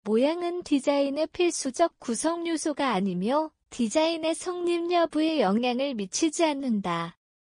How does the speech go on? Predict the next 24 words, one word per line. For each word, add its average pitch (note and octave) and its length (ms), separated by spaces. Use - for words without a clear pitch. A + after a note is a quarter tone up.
시각성은 D#4+ 880
육안으로 C#4+ 580
식별할 E4+ 600
수 - 160
있는 C4+ 320
것이라는 A#3 640
의미가 C4+ 520
있다. F3+ 600
시각 F4+ 440
이외의 C#4 400
감각을 C#4+ 680
주로 C4 320
이용하여 A#3 840
파악되는 D#4+ 720
소리, E4+ 340
냄새 C4 380
혹은 E4+ 460
외부에서 D#4+ 680
볼 A#3+ 220
수 - 240
없는 G#3 400
것, D4+ 220
즉 C4+ 260
분해하거나 D4 800